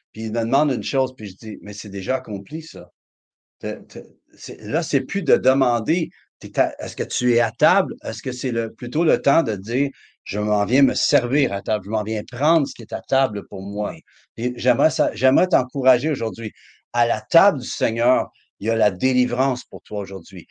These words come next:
Speaker 1: À la table du Seigneur, il y a la guérison pour toi aujourd'hui. À la table du Seigneur, il y a la solution,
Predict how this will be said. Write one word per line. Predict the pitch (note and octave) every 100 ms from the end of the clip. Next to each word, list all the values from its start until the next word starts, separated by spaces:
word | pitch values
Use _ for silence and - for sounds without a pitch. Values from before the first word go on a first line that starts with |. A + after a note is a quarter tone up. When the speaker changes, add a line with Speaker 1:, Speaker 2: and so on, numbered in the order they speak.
| _ -
Speaker 1:
À | G#2
la | A2 G#2+
table | - G#3 G3
du | B2+
Seigneur, | - C3 B2+ C3
il | A2
y |
a | A2
la | A2
guérison | F#2+ F#2+ B2+ A#2 A2+ F#2 D3+ F3+
pour | F3+ G2
toi | - A2 G#2
aujourd'hui. | F#2 F#2 F2 F2+ - - -
À | A#2
la | A2+ G#2
table | - G#3+ A3+ C#3+
du | G#2+
Seigneur, | - - A#2 A#2+ A#2+ A#2+
il |
y | A2
a |
la | A2 G2+
solution, | - - D#3 C#3+ C#3 B2+ - F#3+ G#3+